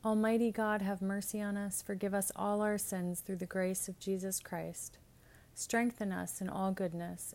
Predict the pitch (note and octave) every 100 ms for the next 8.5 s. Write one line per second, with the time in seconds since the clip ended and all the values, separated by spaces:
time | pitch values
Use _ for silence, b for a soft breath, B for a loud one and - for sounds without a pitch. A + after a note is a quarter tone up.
0 | - F#3+ F#3+ F#3+ - G3+ G3+ G3+ F#3+ G3
1 | - G3+ G3+ G3+ - F#3 F3 - - G3
2 | F#3+ D#3 E3 - - F3+ E3+ - F3+ F3+
3 | F3 E3 D3 E3+ - - - B B -
4 | - - - E3+ D#3+ D#3+ E3+ - - -
5 | - - - - - - - - - -
6 | B B B B B - A3+ A3 A3 G#3+
7 | G#3 G#3+ G#3 G#3 G#3+ - G3+ G3 - F#3
8 | E3+ F3 F3 -